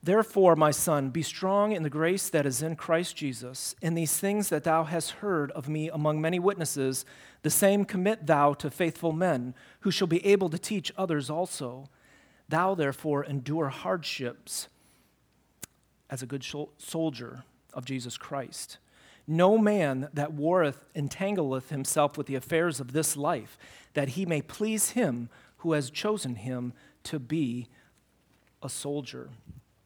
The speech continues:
In all that pertains to the success of God's work, the very first victories are won in the home. Where is Satan working hardest now to keep us in bondage?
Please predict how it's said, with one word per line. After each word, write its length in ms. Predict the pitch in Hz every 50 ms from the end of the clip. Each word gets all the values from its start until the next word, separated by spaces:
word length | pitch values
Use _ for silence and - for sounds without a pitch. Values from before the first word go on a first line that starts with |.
| _ _ _ - - -
In 120 | 180 175
all 140 | 185 185 202
that 160 | 202 190 180
pertains 500 | - 170 - - 190 185 190 190 175 -
to 100 | - -
the 80 | 160 143
success 520 | - - 151 - - 175 175 170 - - - - - - - - - _
of 140 | - - -
God's 340 | - 165 160 160 165 151 131
work, 260 | 139 170 170 151 -
the 60 | -
very 260 | 131 123 151 156 160 160
first 300 | 160 - 165 160 156 -
victories 520 | 143 156 170 170 - 139 127 123 123 - - -
are 100 | 139 139
won 420 | 131 131 139 143 143 143 147 156 -
in 140 | - 135 131
the 80 | 131 120
home. 420 | 107 131 147 139 123 117 123 131 131 _ _ _ - - - - - - - - - - - - _ _ _ _ _ _ _ _ _ _ _ _ _ _ _ _ _ _ _ _ _ _
Where 240 | - 151 202 233 214
is 100 | 165 -
Satan 380 | - - 170 160 - 147 139
working 320 | 131 147 139 - - 139 127
hardest 480 | 110 120 131 131 131 135 131 - -
now 420 | 131 120 120 123 127 139 147 151 151 - - - - -
to 80 | -
keep 240 | 120 - 143 135 -
us 140 | 131 - -
in 100 | 135 123
bondage? 560 | 123 123 127 131 147 165 160 - - - -